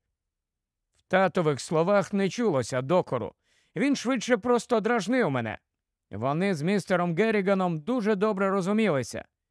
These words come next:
Мій тато взагалі непогано уживався з усіма в Гарлоу. Мабуть, тому і був таким гарним продавцем. "Бог свідок", — додав тато, —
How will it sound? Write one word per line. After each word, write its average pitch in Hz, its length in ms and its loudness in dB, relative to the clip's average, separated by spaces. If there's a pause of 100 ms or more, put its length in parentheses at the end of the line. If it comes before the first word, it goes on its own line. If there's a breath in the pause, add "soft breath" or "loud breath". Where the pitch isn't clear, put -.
(180)
Мій 143 260 0
тато 185 580 2 (380)
взагалі 196 680 2
непогано 160 560 0
уживався 165 600 0
з 147 80 -2
усіма 185 440 2
в 131 100 -6
Гарлоу. 139 540 2 (600)
Мабуть, 220 480 2
тому 208 340 2
і 208 80 2
був 190 260 0
таким 165 440 -2
гарним 180 460 2
продавцем. 160 680 0 (680)
"Бог 226 380 2
свідок", — 240 580 0 (300)
додав 135 380 2
тато, — 135 400 0